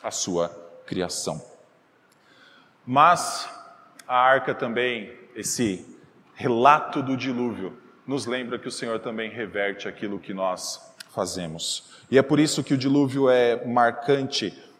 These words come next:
com a descrição que é feita a respeito do que aconteceu naquele dia. Versículo onze: "No ano seiscentos da vida de Noé,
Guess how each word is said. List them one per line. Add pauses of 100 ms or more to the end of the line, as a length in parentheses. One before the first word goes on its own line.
com
a
descrição
que
é
feita (200)
a
respeito
do
que
aconteceu (200)
naquele
dia. (300)
Versículo
onze: (260)
"No
ano
seiscentos
da
vida
de
Noé,